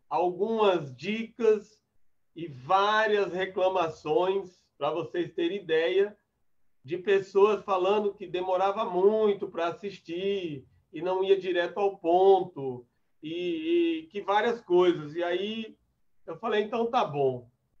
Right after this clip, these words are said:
eu acho que as pessoas não querem que eu vá muito ao vivo, não." Então, eu tô gravando as aulas, tá? De marketing digital grátis. E às dezenove horas em ponto,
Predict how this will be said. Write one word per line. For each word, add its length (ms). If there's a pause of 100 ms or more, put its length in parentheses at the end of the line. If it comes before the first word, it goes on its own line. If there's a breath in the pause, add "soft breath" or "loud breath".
(160)
eu 200
acho 180
que 80
as 100
pessoas 400
não 140
querem 240
que 80
eu 100
vá 220
muito 300
ao 180
vivo, 320
não." 340 (380)
Então, 460
eu 240
tô 160
gravando 760
as 220
aulas, 480 (560)
tá? 340 (760)
De 180
marketing 600
digital 560
grátis. 580 (460)
E 120
às 160
dezenove 800
horas 340
em 140
ponto, 680